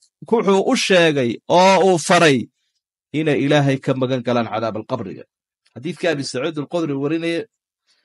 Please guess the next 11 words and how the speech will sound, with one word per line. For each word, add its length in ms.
radiyallahu 680
anhu, 320
waxa 180
uu 60
nabigu 280
yidhi, 120
"Haadihi 260
al-umma 400
tubtalaa 400
fii 180
qubuuriha." 540